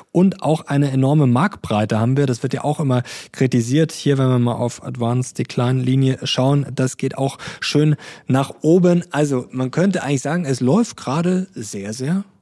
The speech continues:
gut. Also ich bleibe auf jeden Fall bullish für dieses Jahr jetzt sowieso. Das ist ja bald vorbei. Die Frage ist natürlich, wie geht's nächstes Jahr weiter? Das werden wir in einer Woche im Briefing natürlich komplett durchackern. Da wird's dann wirklich den wichtigen Fahrplan geben für zwanzig sechsundzwanzig.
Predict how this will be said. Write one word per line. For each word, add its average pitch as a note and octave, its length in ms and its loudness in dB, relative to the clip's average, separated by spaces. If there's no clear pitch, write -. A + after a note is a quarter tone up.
gut. - 280 -2
Also B2+ 200 -2
ich F3+ 220 -2
bleibe D3+ 300 2
auf C3 100 -4
jeden D#3 160 2
Fall B2 160 0
bullish D3+ 340 4
für C3 120 -4
dieses C3 260 -4
Jahr A#2+ 140 -2
jetzt A#2 100 -4
sowieso. A#2 300 0
Das C#3 160 0
ist C3+ 140 -10
ja A#2 100 -4
bald B2+ 400 -2
vorbei. A#2+ 580 0
Die D3+ 160 -2
Frage C#3+ 400 -2
ist C#3 160 -4
natürlich, C#3+ 400 0
wie B2+ 80 0
geht's B2+ 220 -2
nächstes D3+ 340 -4
Jahr A#2 140 -2
weiter? C#3+ 260 2
Das B2+ 160 0
werden B2+ 140 -2
wir B2+ 40 0
in B2 60 -2
einer A#2+ 240 -2
Woche B2+ 160 2
im A#2+ 120 0
Briefing C3 320 0
natürlich A#2+ 380 -2
komplett - 440 -2
durchackern. C#3 760 0
Da A#2+ 160 0
wird's C3 180 -4
dann A#2+ 160 0
wirklich B2+ 320 -2
den A#2+ 300 2
wichtigen C3+ 400 -2
Fahrplan B2 400 -2
geben B2+ 240 0
für B2+ 100 -2
zwanzig A#2+ 340 -2
sechsundzwanzig. D3 760 -2